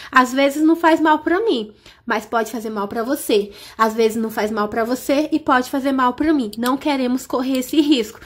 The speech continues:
por isso faz um teste alérgico, tá bom? Antes de aplicar, de sair colocando qualquer coisa aí na tua cabeça.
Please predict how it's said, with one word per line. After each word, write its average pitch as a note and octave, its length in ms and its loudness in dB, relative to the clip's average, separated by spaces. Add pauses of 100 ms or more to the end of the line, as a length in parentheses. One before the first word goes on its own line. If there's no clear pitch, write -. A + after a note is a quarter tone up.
(240)
por A3+ 180 2
isso A#3 220 -6
faz B3+ 340 4
um D4 80 0
teste C4 400 -4
alérgico, A3 580 -2
tá G#3+ 160 -4
bom? A#3+ 300 0 (340)
Antes B3 320 -2
de B3+ 80 -2
aplicar, A#3+ 500 0
de - 60 -16
sair B3 180 -4
colocando A#3 480 -6
qualquer A#3+ 320 -6
coisa A#3+ 340 -4
aí A#3 80 0
na A#3 120 -2
tua A#3+ 180 -4
cabeça. A3 580 -2